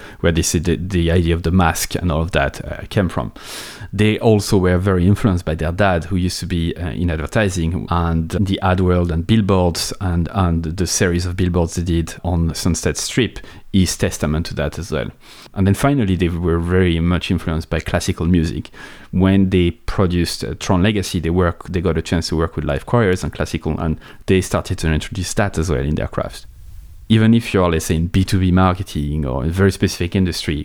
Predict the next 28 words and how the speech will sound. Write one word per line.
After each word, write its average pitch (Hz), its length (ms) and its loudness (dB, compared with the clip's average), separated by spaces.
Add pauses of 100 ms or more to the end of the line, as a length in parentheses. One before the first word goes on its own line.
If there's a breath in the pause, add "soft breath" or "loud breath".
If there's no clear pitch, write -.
go 104 180 4
beyond 95 520 4
that, 73 220 0
because 90 300 -2
you 98 200 2
will 98 180 4 (140)
seek - 720 -4
and 92 120 4
you 90 80 4
will 87 80 2
get 87 760 -2
extremely 95 800 2
interesting 95 460 0
ideas 85 480 -2 (180)
from 82 540 0
when 90 220 2
touching 92 360 -2
on 85 220 0 (180)
other 104 180 2
worlds. 82 460 2 (400 loud breath)
And 98 180 2
connectivity 104 640 0 (180)
is 92 200 0
truly 87 360 0
creativity. 73 840 -6 (880)
So, - 200 0 (180)
to 107 80 0
summarize, 107 560 0